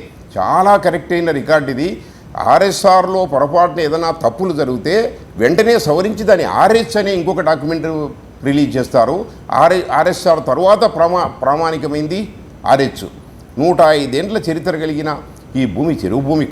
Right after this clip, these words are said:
కాదు. ఇది అధికారులు సర్వే చేసిన తర్వాత చేయండి అని పెద్ద ఆయన చెప్పినాడు, కానీ పెద్ద ఆయన దీంట్లో ఏమీ జోక్యం చేసుకోలేదు. దీంట్లో ఎక్కడా అవినీతికి తావే లేదు అని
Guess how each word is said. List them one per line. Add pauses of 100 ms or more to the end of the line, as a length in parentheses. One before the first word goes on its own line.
కాదు. (680)
ఇది (140)
అధికారులు
సర్వే (120)
చేసిన (100)
తర్వాత
చేయండి
అని
పెద్ద
ఆయన
చెప్పినాడు,
కానీ
పెద్ద
ఆయన
దీంట్లో
ఏమీ
జోక్యం
చేసుకోలేదు. (480)
దీంట్లో
ఎక్కడా (380)
అవినీతికి (300)
తావే (180)
లేదు
అని